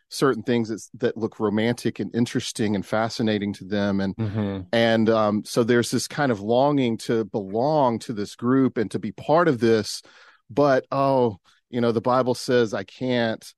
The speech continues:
Speaker 1: So, you know, what else can I do though? You know, can I, can I be in a committed relationship?" Because really it's all about intimacy and friendship. It's not really about, uh, you know, sexual behavior and all that,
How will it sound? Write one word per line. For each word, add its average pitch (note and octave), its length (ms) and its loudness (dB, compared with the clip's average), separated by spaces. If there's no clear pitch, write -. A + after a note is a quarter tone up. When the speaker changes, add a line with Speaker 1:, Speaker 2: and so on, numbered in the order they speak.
Speaker 1:
So, A2+ 760 2
you B2 140 0
know, G#2+ 340 2
what C3 300 2
else D3+ 260 2
can B2+ 180 -4
I G2+ 140 -2
do G2 280 -6
though? F#2 440 -4
You A#2 160 2
know, G#2+ 240 2
can A#2 280 -2
I, A2 260 0
can B2+ 220 0
I A2 340 2
be A2+ 160 0
in C#3 100 2
a A#2+ 40 2
committed B2+ 420 2
relationship?" A#2+ 880 0
Because D3+ 340 -2
really G3 280 4
it's C#3+ 120 0
all C#3 180 0
about A#2 260 0
intimacy A#2+ 480 -4
and G2 140 -2
friendship. D#3 560 2
It's C3 120 -4
not D#3 180 0
really B2 260 4
about, A2 420 0
uh, G#2+ 240 -2
you G#2+ 120 -2
know, G2+ 280 -2
sexual - 420 -2
behavior A#2+ 640 2
and G#2 100 2
all G#2+ 180 2
that, A#2+ 500 0